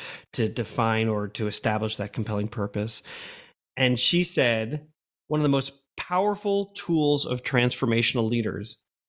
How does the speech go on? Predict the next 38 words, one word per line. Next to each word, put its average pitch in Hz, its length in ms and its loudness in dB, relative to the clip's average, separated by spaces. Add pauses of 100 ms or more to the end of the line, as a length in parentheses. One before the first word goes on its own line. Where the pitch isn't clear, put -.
(160)
is 127 160 -4
language. 123 680 0 (520)
Our 127 120 2
use 147 300 2
of 151 120 2
language 139 420 2
shapes, - 760 2 (100)
to 165 120 0
a - 20 4
large 156 380 2
extent, 123 460 2
the 147 100 2
way 143 220 2
that 156 200 0
people 170 220 0
see 277 260 2
us - 260 -8 (420)
and 120 100 -4
how 165 200 0
much 170 500 2 (300)
they 143 140 6
trust - 640 0
us - 300 -10 (420)
and 131 240 4
how 151 160 -2
willing 165 380 2
they 127 140 2
are 120 160 4
to 123 80 -8
commit 131 460 2
themselves 113 560 0 (340)
to 131 100 -6
the 120 100 2
work 110 300 2
that 107 140 2
we 101 240 -2
share." 120 480 2
And 110 200 0